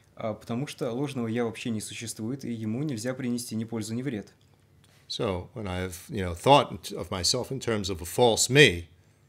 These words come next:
Speaker 2: you know, and, "Oh, I'm so wonderful, and I should, you know, do this and do that," and, and so on for, you know, for this false me, if there was any benefit from it, it wasn't benefiting the false me, it was benefiting the conventional me.
Speaker 1: А, и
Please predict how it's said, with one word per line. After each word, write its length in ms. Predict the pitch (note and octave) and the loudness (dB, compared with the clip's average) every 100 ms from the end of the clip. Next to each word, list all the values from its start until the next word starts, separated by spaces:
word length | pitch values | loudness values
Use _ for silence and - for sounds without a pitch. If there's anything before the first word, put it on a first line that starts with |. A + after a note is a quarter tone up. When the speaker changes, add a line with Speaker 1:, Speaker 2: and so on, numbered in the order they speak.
| _ _ _ _ | _ _ _ _
Speaker 2:
you 100 | F#2 | -6
know, 200 | F#2 F#2 | -4 -2
and, 100 | F2 | -2
"Oh, 320 | G2+ B2 B2 A2 | 6 8 8 6
I'm 180 | G2+ | 4
so 200 | F#2 - C#2+ | -2 -6 -6
wonderful, 540 | C3+ A#2 - D3+ C#3+ | -6 -6 -4 -4 -4
and 100 | D3 | -8
I 100 | C#3+ | -8
should, 320 | - D#3+ D3 | -6 -8 -8
you 80 | E3 | -6
know, 100 | D#3+ | -6
do 160 | E3 D#3+ | -4 -2
this 280 | E3+ - | 0 0
and 120 | E2+ E2+ | -2 -2
do 160 | E2 | -4
that," 260 | E2 E2+ F2 | -4 -6 -8
and, 160 | F2 E2+ | -8 -8
and 200 | B2 A2 | -8 -4
so 180 | - A3+ | -4 -2
on 240 | G2+ G2 | -4 -6
for, 500 | - D3 B2+ A2+ G#2+ - - - | -6 0 2 2 0 -10 -20 -6
you 80 | G2+ | -4
know, 100 | F2+ | -2
for 120 | A#2+ | -2
this 180 | G#2+ - | -2 0
false 360 | C3+ B2 - D3+ | 4 4 4 2
me, 420 | G#3+ G#2+ G#2 B2 - _ _ _ - | 2 2 0 -6 -20 _ _ _ -6
if 80 | - | 2
there 100 | A2+ | 4
was 120 | B2 | 6
any 180 | G#3 F3+ | 6 8
benefit 460 | C#3+ D4+ - F#2 | 6 6 2 -2
from 240 | - E3+ F#3 | -2 -4 -2
it, 120 | G#3+ | -2
it 60 | C#3+ | -2
wasn't 260 | B2+ A#2 A2 | 0 0 0
benefiting 480 | A2 G2+ A#2+ G#2 | 0 0 -2 0
the 80 | F2+ | -2
false 360 | - A3 C4 - | -2 -2 0 -4
me, 80 | F2 | -4
it 80 | E2 | -4
was 160 | - | -8
benefiting 520 | - D3+ C#3+ C#3+ C#3 | -4 -2 -2 -2 -2
the 80 | C#3 | -2
conventional 520 | C#3 G3+ C4+ - F2+ E2 | -2 -2 -4 -6 -6 -6
me. 160 | F2 - _ _ _ _ _ _ _ - - _ _ - | -10 -14 _ _ _ _ _ _ _ -20 -20 _ _ -8
Speaker 1:
А, 180 | A2 | -4
и 120 | G#2+ | -4